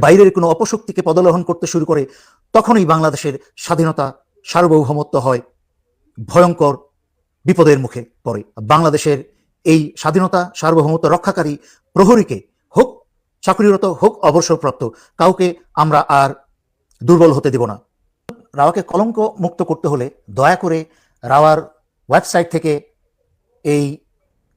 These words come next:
খুনি মুজিবের ছবিগুলো দয়া করে সরিয়ে নেবেন, কারণ এই ছবিগুলো তো হচ্ছে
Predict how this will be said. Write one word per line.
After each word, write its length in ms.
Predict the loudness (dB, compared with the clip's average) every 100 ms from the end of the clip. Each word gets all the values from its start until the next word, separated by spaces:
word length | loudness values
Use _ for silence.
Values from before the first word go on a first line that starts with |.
| _ _ _ _ _
খুনি 220 | -4 0 2
মুজিবের 340 | 2 0 2 0 -2 _ _ _ _ _ _ _ _
ছবিগুলো 320 | -2 0 2 2
দয়া 140 | 2 0
করে 120 | -2
সরিয়ে 320 | -6 -4 -4 -4
নেবেন, 160 | -6 -8 _ _ _ _
কারণ 140 | -8 -8 -6
এই 60 | -4
ছবিগুলো 280 | 0 0 2 0
তো 40 | -4
হচ্ছে 180 | -4